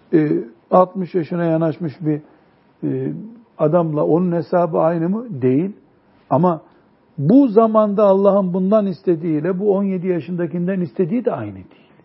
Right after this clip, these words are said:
Hepimiz o zaman güneş endeksli bir hesap yapacağız. Böylece tembelliğimiz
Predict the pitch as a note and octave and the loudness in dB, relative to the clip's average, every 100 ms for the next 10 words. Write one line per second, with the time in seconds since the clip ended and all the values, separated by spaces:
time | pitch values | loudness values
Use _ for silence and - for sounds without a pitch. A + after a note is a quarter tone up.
0 | _ _ _ _ _ _ - _ _ _ | _ _ _ _ _ _ -20 _ _ _
1 | _ _ _ _ _ _ _ - _ _ | _ _ _ _ _ _ _ -20 _ _
2 | _ - A3+ B3 B3 G3+ F#3 G3 G3+ C4 | _ 0 2 2 2 2 2 2 2 0
3 | - _ _ _ - F3+ A#3 A#3 - - | -8 _ _ _ 0 2 2 0 -4 -2
4 | F#3 F3+ D#3+ E3+ E3 - F#3+ D#3+ C#3+ C#3 | 0 2 2 2 0 -4 -2 2 2 2
5 | C3+ - D3+ - - C#3 C#3+ G3+ - _ | -2 -4 -6 -10 -14 -6 -2 -2 -4 _
6 | _ _ _ _ - E3+ A3+ B3 G3 - | _ _ _ _ 2 6 6 6 -2 2
7 | E3 F#3 F#3 G3+ G3+ G3+ G#3 G3+ D3+ | 2 2 2 2 2 0 0 0 -2